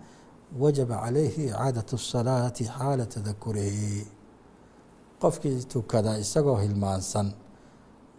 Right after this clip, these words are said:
qofkii tukada "Man sallaa," qofkii tukada, "bikayri wuduu'in naasiyan," wayse la'aan buu tukaday isagoo hilmaansan, "wajaba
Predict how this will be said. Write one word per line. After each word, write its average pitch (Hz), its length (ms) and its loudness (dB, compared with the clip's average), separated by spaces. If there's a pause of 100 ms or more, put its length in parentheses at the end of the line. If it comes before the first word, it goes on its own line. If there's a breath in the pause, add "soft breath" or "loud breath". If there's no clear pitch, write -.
(340)
qofkii 147 340 4
tukada 101 520 2 (840)
"Man 131 140 4
sallaa," 139 500 6
qofkii 151 280 4
tukada, 123 400 2
"bikayri 127 400 4
wuduu'in 131 560 2
naasiyan," 127 600 2 (880 loud breath)
wayse 127 300 2
la'aan 147 260 4
buu 135 140 2
tukaday 120 400 0
isagoo 139 360 4
hilmaansan, 113 720 4 (720 loud breath)
"wajaba 165 380 8